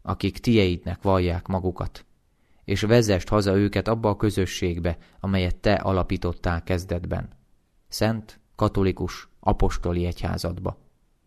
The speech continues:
Hogy amint az égben egy a szentek egysége, ide lenn is csak egy legyen, szentséges neved megvallásában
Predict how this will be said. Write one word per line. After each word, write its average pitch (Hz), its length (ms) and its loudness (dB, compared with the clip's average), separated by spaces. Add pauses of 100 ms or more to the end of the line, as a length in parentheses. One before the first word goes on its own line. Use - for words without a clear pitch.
(520)
Hogy 101 260 2
amint 104 460 0 (120)
az 101 300 -2
égben 101 600 2 (140)
egy 107 320 0
a 98 60 4
szentek 101 520 -2
egysége, 101 640 0 (600)
ide 117 280 2
lenn 90 280 0
is 85 180 -6
csak - 220 -4
egy 98 180 2
legyen, 87 520 -2 (360)
szentséges 95 680 -2
neved 92 300 -2
megvallásában 90 1120 -2